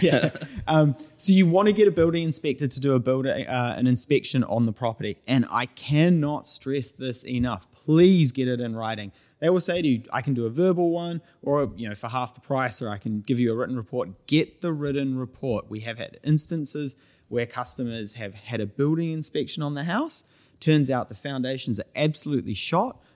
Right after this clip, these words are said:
Speaker 1: The house was, um, uh, declared not fit to be lived in. Um, had they not had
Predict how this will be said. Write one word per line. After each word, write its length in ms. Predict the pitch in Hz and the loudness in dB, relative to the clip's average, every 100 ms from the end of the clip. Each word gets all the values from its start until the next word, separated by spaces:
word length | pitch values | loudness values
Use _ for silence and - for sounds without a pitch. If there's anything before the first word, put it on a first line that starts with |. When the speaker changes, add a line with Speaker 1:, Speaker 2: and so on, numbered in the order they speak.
| _ | _
Speaker 1:
The 100 | 117 | -8
house 400 | 117 127 131 - | -6 -6 -6 -2
was, 320 | 123 120 107 | 0 0 -2
um, 600 | - 117 110 107 104 104 - - - | -4 -4 -4 -4 -6 -8 -14 -14 -4
uh, 280 | 110 110 104 | -4 -4 -4
declared 360 | 117 - 131 | -4 0 0
not 240 | 120 127 - | 2 -2 -4
fit 200 | 139 - | -12 -10
to 60 | - | -6
be 120 | 113 | 0
lived 300 | 156 202 208 | 2 2 0
in. 220 | 208 202 - _ _ | 0 0 -4 _ _
Um, 220 | 110 123 120 | -2 0 -2
had 300 | - 165 165 | -4 -2 0
they 140 | 170 | 0
not 280 | 160 165 - | -2 -2 -4
had 460 | 139 160 110 165 | -6 -4 -2 -4